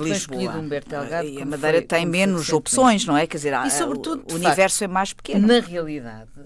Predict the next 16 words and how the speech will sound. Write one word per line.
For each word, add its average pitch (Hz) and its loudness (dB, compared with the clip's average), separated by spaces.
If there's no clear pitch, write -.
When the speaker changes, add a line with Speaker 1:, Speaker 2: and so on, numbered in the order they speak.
Speaker 2:
o 170 -12
universo 165 -8
é 131 -14
mais 120 -10
pequeno. 160 -12
Ele 277 0
é 220 -2
um 185 -6
filho 185 -14
da 139 -14
terra 117 -18
e, 247 -14
e 262 -6
não 269 -4
vai, 240 -2
e, 190 -14